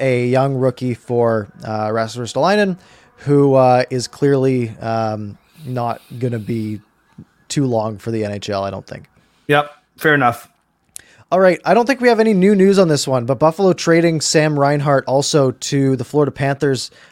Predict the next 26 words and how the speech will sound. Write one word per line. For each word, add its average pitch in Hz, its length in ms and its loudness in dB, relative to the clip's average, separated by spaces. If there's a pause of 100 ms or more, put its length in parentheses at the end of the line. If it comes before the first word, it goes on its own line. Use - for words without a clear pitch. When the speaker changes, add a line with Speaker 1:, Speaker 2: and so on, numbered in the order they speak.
(140)
Speaker 1:
I 151 120 0
just 156 300 0
searched 165 340 -2
for 160 220 4
it. - 60 -2
I 139 100 0
have 147 240 0
no 143 460 0
new 147 340 -2
news. 139 580 -2 (480)
Um, 127 600 0
there's 131 180 -2
still 160 320 4
no 147 320 2
details 131 560 -2
coming 123 260 -8
through. 127 320 -4
I'm 117 140 -4
looking 127 240 -6
through 131 140 -4
Twitter. 131 280 -2
Everyone's 120 260 -4
like, 123 140 -4
"Someone 139 380 -2
Speaker 2:
Yeah. 92 120 -8
Speaker 1:
please," 135 440 -2